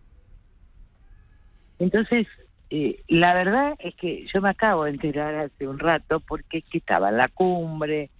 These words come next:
venía de Cosquín, había estado en Córdoba y todavía no se había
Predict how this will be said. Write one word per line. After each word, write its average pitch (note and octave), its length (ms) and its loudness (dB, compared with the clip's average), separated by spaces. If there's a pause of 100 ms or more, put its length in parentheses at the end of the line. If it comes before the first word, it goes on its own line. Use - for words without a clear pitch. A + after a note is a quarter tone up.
(460)
venía B2+ 320 -2
de A#2 140 0
Cosquín, D#3+ 680 0
había B2+ 200 -4
estado D3 200 0
en C3 100 -4
Córdoba D3 420 0
y A2 40 -10
todavía A2+ 340 -4
no B2+ 140 -6
se B2+ 100 -8
había A#2+ 480 0